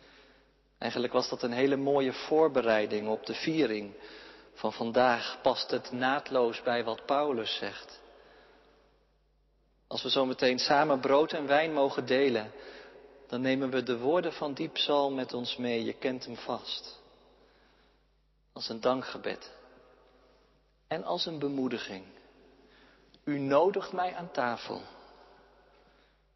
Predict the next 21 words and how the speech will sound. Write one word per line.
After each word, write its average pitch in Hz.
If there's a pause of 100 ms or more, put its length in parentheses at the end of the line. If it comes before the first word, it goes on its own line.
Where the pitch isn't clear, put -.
(100)
U 131
zalft 139
mijn 143
hoofd 135
met 139
olie. 107 (2000)
Mijn 110
beker 120 (800)
vloeit - (320)
over. - (2250)
Zo 120
volgen 110
mij 104
geluk 123
en 180
genade 120
alle 202
dagen 185
van 160
mijn 143
leven. 113